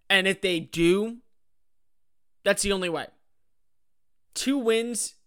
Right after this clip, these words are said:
just shows potential for the future of the program. The N C double A is also looking into potentially bringing most of these players back on the waiver eligibility because of covid basically knocked out half their season.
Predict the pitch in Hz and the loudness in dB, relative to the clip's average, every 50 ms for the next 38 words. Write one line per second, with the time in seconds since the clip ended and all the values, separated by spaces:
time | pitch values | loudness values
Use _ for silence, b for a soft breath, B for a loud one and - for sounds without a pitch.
0 | _ - - 214 208 - - 208 196 196 190 - - 160 - 180 175 170 - 185 | _ -12 -8 -8 -8 -6 -4 -4 -4 -4 -4 -6 -12 -10 -8 -8 -8 -6 -8 -10
1 | 160 160 147 143 - 160 165 156 - 165 151 - - 160 165 160 160 160 160 160 | -12 -12 -14 -16 -12 -12 -12 -10 -10 -12 -12 -8 -6 -6 -4 -2 -2 -2 -2 -2
2 | 160 156 156 b b b b b b b b b b b _ - 165 190 208 196 | -4 -6 -10 b b b b b b b b b b b _ -4 -2 0 0 0
3 | 170 180 208 196 190 185 180 170 160 165 156 - 170 165 156 156 147 151 156 151 | 0 2 2 4 4 4 2 2 0 -2 -2 -4 -4 -6 -6 -6 -6 -8 -10 -10
4 | 147 143 127 139 151 151 151 135 - 156 147 151 147 147 143 143 139 139 147 139 | -10 -10 -12 -12 -10 -10 -8 -8 -8 -8 -6 -8 -10 -10 -12 -12 -10 -10 -10 -10
5 | - 143 131 - - 139 135 135 139 - 156 156 156 147 - - 147 143 139 139 | -12 -12 -14 -12 -10 -10 -10 -10 -8 -6 -4 -4 -4 -6 -8 -12 -12 -12 -10 -12
6 | 139 135 139 139 131 127 143 143 143 139 117 85 131 139 135 - - 135 139 143 | -12 -12 -12 -12 -10 -10 -10 -10 -8 -10 -12 -12 -12 -14 -14 -12 -10 -10 -8 -8
7 | 143 135 139 135 - - 143 143 139 143 135 - - 143 135 131 135 123 - 131 | -8 -10 -12 -14 -12 -10 -10 -8 -8 -10 -14 -14 -12 -12 -12 -12 -12 -14 -14 -14
8 | 135 - - - 147 139 139 135 143 143 127 135 - 135 131 131 - 120 123 123 | -12 -14 -14 -12 -12 -12 -10 -10 -10 -10 -10 -10 -12 -12 -14 -12 -14 -16 -18 -18
9 | - - 120 - - 117 101 101 107 82 71 - | -20 -20 -20 -18 -16 -18 -18 -18 -20 -20 -20 -20